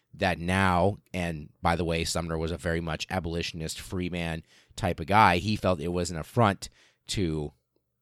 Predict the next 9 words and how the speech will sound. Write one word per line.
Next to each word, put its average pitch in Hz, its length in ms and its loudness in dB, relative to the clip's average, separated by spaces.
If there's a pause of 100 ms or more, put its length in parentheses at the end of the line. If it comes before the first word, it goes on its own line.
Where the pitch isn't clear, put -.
(680)
to 98 160 0
his 135 300 2
sensibility 85 720 -2
and 101 120 -2
to 95 200 -2 (160)
basically 92 460 0 (360)
his 107 340 2
state's - 600 0 (580)
sensibility. 95 760 0